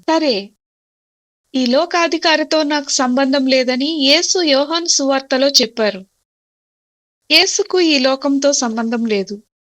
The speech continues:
వాడు యేసయ్యను శోధించాడు. వాడు అనేక రీతులుగా మన యేసును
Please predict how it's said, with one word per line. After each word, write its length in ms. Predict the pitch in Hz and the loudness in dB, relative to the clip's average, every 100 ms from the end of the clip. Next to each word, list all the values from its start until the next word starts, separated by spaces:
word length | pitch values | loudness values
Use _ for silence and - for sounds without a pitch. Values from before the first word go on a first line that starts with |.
| _ _ | _ _
వాడు 240 | 262 262 262 | -2 0 0
యేసయ్యను 680 | 269 349 415 381 359 330 330 | 0 0 0 0 0 0 2
శోధించాడు. 1040 | - 349 370 381 330 269 233 214 208 208 - | 2 2 0 0 0 0 0 -2 -6 -10 -10
వాడు 400 | 226 247 254 269 - | -4 -2 -2 -4 -4
అనేక 400 | 294 349 370 339 | -2 0 -2 0
రీతులుగా 680 | 285 302 339 330 285 262 247 | 0 0 -2 -2 -2 -2 -2
మన 240 | 233 247 | -2 -2
యేసును 760 | 262 320 370 - 311 226 214 | 0 0 0 0 0 -2 -4